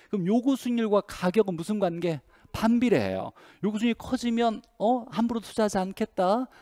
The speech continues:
안 사니까 가격 낮아지겠죠. 할인율을 우리가 특별한 조건이 없으면 뭘로 쓴다? 요구 수익률을 쓴다 그랬어요. 그러니까 얘가 작아지면 가격 높아지고 얘가 낮아지면 얘가 높아져야 되는 거예요.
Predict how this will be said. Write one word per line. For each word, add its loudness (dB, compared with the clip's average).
안 0
사니까 0
가격 -2
낮아지겠죠. 0
할인율을 2
우리가 0
특별한 0
조건이 -2
없으면 -2
뭘로 4
쓴다? 0
요구 2
수익률을 0
쓴다 0
그랬어요. 2
그러니까 2
얘가 4
작아지면 0
가격 -2
높아지고 2
얘가 4
낮아지면 2
얘가 0
높아져야 4
되는 0
거예요. -8